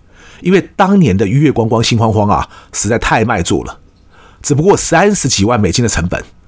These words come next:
居然创造了超过七千万美金的全球票房佳绩，等于是两百多倍的收益啊！所以即使后面的几部续集都蛮狗尾续貂的，但是约翰卡本特执导的原主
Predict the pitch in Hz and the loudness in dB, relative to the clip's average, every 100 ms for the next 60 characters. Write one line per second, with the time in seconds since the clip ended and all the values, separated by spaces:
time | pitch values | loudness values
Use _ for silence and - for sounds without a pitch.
0 | - - - 151 123 117 165 131 131 95 | -20 -18 -6 0 0 0 0 0 0 0
1 | 90 - 120 127 110 - - - - 180 | -2 -2 0 2 0 0 -2 -2 0 0
2 | 180 - 165 156 139 104 87 117 90 - | 0 -2 0 0 0 0 0 0 0 0
3 | 101 127 120 107 139 110 110 113 117 113 | 0 0 0 0 -2 0 0 0 0 -2
4 | 110 _ _ _ _ _ - - 113 135 | -4 _ _ _ _ _ -18 -2 0 2
5 | 190 127 127 139 175 131 110 165 165 139 | 0 0 0 0 0 0 0 2 2 2
6 | 160 147 151 113 - - _ _ _ _ | 2 2 2 0 -4 -14 _ _ _ _
7 | _ - 135 131 95 135 98 - - 139 | _ -6 0 0 2 0 0 0 2 2
8 | 131 117 101 95 98 - 143 92 95 - | 2 2 0 0 0 0 0 0 -2 -4
9 | - 147 139 104 - 107 131 151 - 95 | -6 -4 -2 0 0 2 0 0 0 0
10 | 98 92 - - _ _ _ _ _ _ | 0 0 -4 -14 _ _ _ _ _ _
11 | _ _ - 160 139 131 196 175 143 - | _ _ -6 -2 0 0 0 0 -2 -2
12 | 139 95 151 110 - 113 87 85 87 107 | -2 0 0 0 -2 -2 0 -2 0 2
13 | 151 131 | 2 2